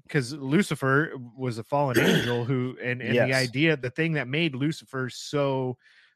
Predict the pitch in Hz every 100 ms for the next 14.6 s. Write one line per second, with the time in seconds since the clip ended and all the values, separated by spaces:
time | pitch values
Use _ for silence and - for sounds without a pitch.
0 | - 120 120 107 104 98 - _ _ _
1 | - - 127 120 120 - - 131 147 160
2 | 127 - 117 123 117 131 123 110 120 113
3 | 98 135 127 127 117 107 113 135 _ -
4 | 113 120 107 - - _ _ _ 104 123
5 | 143 - 87 87 - _ _ _ _ _
6 | _ _ _ _ 104 110 104 85 110 107
7 | 98 - 131 113 117 - 147 123 120 117
8 | 120 - - - 139 123 143 139 151 120
9 | 117 151 156 156 156 117 143 143 135 120
10 | 139 131 123 127 123 123 120 117 - -
11 | - - 131 117 110 - - - 127 -
12 | 104 123 123 120 120 113 110 101 101 -
13 | 107 - - 117 110 104 95 135 160 156
14 | 156 98 117 107 104